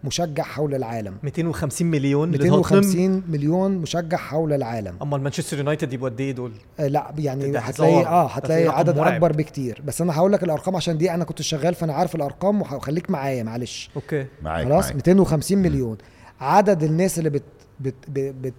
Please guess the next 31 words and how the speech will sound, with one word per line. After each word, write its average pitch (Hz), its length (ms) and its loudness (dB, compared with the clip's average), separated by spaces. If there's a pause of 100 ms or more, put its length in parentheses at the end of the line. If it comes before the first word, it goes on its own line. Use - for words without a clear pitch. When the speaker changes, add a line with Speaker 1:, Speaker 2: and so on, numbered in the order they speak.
Speaker 1:
بتفولو 185 500 0
ب-، 170 120 -6
أو 131 340 -4
بتاع 123 240 -10
عندهم 135 480 0
في - 80 -4
السوشيال 180 440 -2
ميديا 202 360 -2 (340)
خمسة 185 320 2
وعشرين 151 380 -2
مليون، 135 400 -2 (100)
يعني 131 180 -8
بنتكلم 135 380 -4
في - 80 -10
حوالي 147 240 -2
عشرة 147 300 -6
في 147 100 -8
المية 139 200 -2
من 135 80 2
Speaker 2:
عشرة 127 100 -2
في 151 60 -4
المية. 143 100 -6
Speaker 1:
عدد، 131 200 0 (440)
في 147 80 -4
ال-، 135 140 -6 (240)
فين؟ 156 200 -2
في 139 60 -8
السوشيال 160 360 -4
ميديا. 123 340 -6 (720)
عدد 180 420 4
الناس 165 420 0